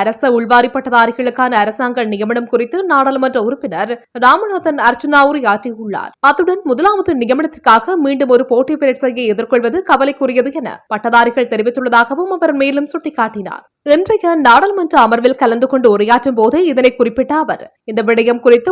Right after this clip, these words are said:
உயர்கல்வி அமைச்சரிடம் பின்வருமாறு கேள்வி எழுப்பினார். இரண்டாயிரத்தி இருபதாம் ஆண்டு ஆகஸ்ட் மாதம் அபிவிருத்தி உத்தியோகத்தர்களுக்கான வேலைவாய்ப்பு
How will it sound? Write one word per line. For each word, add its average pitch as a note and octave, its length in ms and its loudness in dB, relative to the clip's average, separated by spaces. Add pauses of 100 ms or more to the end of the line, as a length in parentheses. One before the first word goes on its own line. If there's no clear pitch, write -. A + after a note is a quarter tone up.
உயர்கல்வி B3+ 440 -2 (100)
அமைச்சரிடம் B3 500 -2
பின்வருமாறு C#4+ 640 2
கேள்வி D4+ 320 -2
எழுப்பினார். A3+ 440 -6 (260)
இரண்டாயிரத்தி F4+ 560 2
இருபதாம் A#3 420 4
ஆண்டு G#3+ 200 0 (180)
ஆகஸ்ட் C4 320 -2
மாதம் C#4 360 2
அபிவிருத்தி D4+ 480 0
உத்தியோகத்தர்களுக்கான C4 1000 0
வேலைவாய்ப்பு A#3 500 2